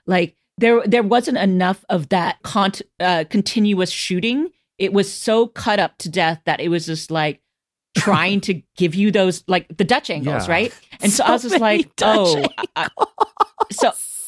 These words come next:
Speaker 1: it, it messed the flow.
Speaker 2: It's so interesting because Cowboy Bebop is such an influential piece of media, and it inspired a lot of subsequent media, right? Like, you can see influences of Cowboy Bebop in things like The Matrix, things like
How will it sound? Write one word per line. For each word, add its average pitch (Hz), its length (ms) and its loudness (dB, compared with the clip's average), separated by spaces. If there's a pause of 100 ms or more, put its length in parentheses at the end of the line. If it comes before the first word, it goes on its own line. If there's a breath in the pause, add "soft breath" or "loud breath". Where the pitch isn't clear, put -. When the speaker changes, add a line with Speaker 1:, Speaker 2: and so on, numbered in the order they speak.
(140)
Speaker 1:
it, 233 200 2
it 254 120 4
messed 233 360 0
the 247 80 -2
flow. 208 560 0 (380 loud breath)
Speaker 2:
It's 156 100 0
so 233 160 2
interesting 170 440 -2
because 104 600 -6 (580)
Cowboy 214 360 0
Bebop 113 480 -4 (100)
is 113 200 -4
such 123 180 -6
an - 80 -20
influential 110 640 -6
piece - 220 -14
of 95 80 -12
media, 101 400 -10 (120)
and 123 140 0
it 131 60 2
inspired 139 760 -2
a 107 80 -10
lot 113 240 -6
of 107 160 -8 (120)
subsequent 110 560 -6
media, 110 360 -6
right? 101 220 -12 (320 soft breath)
Like, 110 80 -4
you 107 80 -12
can 139 120 0
see 147 160 -4
influences 123 640 -6
of 92 80 -18
Cowboy 98 260 -10
Bebop 101 360 -10
in 104 160 -8
things 101 220 -10
like 107 140 -10
The 113 80 -6
Matrix, 113 560 -8
things 98 300 -12
like 101 240 -14